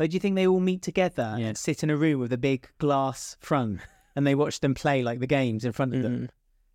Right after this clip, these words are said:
Speaker 1: and s-, slowly
Speaker 2: So
Speaker 1: they die
Speaker 2: my,
Speaker 1: by
Speaker 2: my, my lot were much better than this,
Speaker 1: Yeah.
Speaker 2: says, um, Roger Corser.
Speaker 1: Roger Corser gets one of the waiters out the back and gets him to <laughs> give, give him a gobby. <laughs>
Speaker 2: So they had puzzles to
Speaker 1: Right,
Speaker 2: solve.
Speaker 1: puzzles, yes.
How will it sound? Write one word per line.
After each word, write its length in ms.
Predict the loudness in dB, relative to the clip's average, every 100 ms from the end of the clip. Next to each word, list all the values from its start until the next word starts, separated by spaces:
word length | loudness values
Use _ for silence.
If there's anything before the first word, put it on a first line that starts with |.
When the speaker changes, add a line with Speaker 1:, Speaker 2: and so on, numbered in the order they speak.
| -8
Speaker 1:
and 160 | -6 -4
s-, 260 | -6 -6
slowly 220 | 0 2 4
Speaker 2:
So 120 | 2
Speaker 1:
they 100 | 2
die 280 | 0 0 2
Speaker 2:
my, 200 | 2 2
Speaker 1:
by 140 | 0
Speaker 2:
my, 220 | 2 2
my 260 | 2 2 2
lot 240 | 2 0
were 100 | 0
much 240 | 0 0 -4
better 200 | -4 -2
than 180 | -2 -2
this, 160 | -4 -6 -4
Speaker 1:
Yeah. 480 | 0 2 2 -2 -8 _ -14
Speaker 2:
says, 400 | -2 -2 0 -2
um, 320 | 0 0 0 _ _ _ -8
Roger 160 | -6 -4
Corser. 300 | -2 -2 0
Speaker 1:
Roger 180 | 0 0
Corser 360 | 2 0 2 -2
gets 220 | -2 -2
one 140 | 0
of 60 | 0
the 80 | 2
waiters 600 | 2 0 -2 -4 -4 -6
out 220 | -4 -2
the 60 | 0
back 420 | 2 0 -4 -14 -6
and 100 | -2
gets 200 | -2 -2
him 80 | -4 -2
to 320 | -2 -4 -4 _ _ _ _
<laughs> 360 | _ _ _
give, 220 | 0 0 -4 -14 -4
give 100 | -2
him 140 | 0
a 40 | 0
gobby. 440 | 2 2 2 -2 -4
<laughs> 1400 | -8 -12 _ -20 _ -20 _ -20 _ -20 -20 -20 _
Speaker 2:
So 140 | -2 2
they 140 | 4
had 220 | 4 4
puzzles 400 | 4 4 2 -4
to 100 | -4
Speaker 1:
Right, 100 | -4
Speaker 2:
solve. 340 | 0 2 4 2
Speaker 1:
puzzles, 540 | 0 0 -2 -2 -6
yes. 360 | -2 0 0